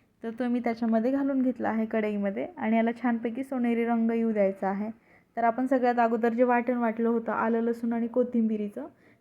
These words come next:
ते याच्यामध्ये घालून घेतले. त्याचबरोबर आपण कांदा आणि, अ, टोमॅटोचा मसाला आणि त्याचबरोबर आपण सुका मसाला जो वाटून घेतलेला आहे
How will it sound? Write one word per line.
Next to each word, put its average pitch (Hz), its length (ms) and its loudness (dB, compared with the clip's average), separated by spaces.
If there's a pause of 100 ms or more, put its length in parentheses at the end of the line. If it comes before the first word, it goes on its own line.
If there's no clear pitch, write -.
ते 262 60 0
याच्यामध्ये 240 440 0
घालून 233 300 2
घेतले. 220 380 -2
त्याचबरोबर 226 680 2
आपण 220 280 -2 (240)
कांदा 220 360 2
आणि, 220 420 2
अ, 220 180 2
टोमॅटोचा 226 540 0
मसाला 214 580 -4
आणि 208 160 -6
त्याचबरोबर 220 560 -2
आपण 220 220 0
सुका 226 320 -6
मसाला 220 360 -4
जो 220 120 -2
वाटून 220 260 0
घेतलेला 202 360 0
आहे 214 180 -6